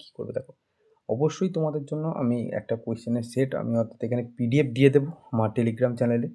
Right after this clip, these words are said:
Telegram চ্যানেলে, কিংবা personally তোমরা এখানে এসএমএস করতে পারো, সেখানেও আমি তোমাদের জানিয়ে দেবো যে জিকের প্রশ্নগুলো।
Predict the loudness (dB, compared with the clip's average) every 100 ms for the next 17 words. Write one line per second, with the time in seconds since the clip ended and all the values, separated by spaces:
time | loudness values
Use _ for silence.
0 | -14 _ _ _ _ _ _ _ _ _
1 | _ _ _ -4 -4 -2 -2 0 0 0
2 | -4 -10 _ _ _ _ _ _ _ _
3 | _ _ -2 0 2 4 2 2 -2 -2
4 | -2 -2 -2 -2 -2 -6 -16 _ _ -20
5 | -14 -14 -10 -4 -2 -2 -4 _ _ _
6 | _ _ _ _ _ _ _ _ _ _
7 | _ _ _ _ _ _ -8 0 2 2
8 | 0 -2 -2 -4 -6 _ _ _ _ _
9 | _ -4 -2 -2 -2 -4 -6 _ _ _
10 | _ _ _ _ -20 -12 -10 -10 -14 _
11 | _ _ -12 -8 -2 -2 -2 -6 _ _
12 | -8 -6 -4 -4 -6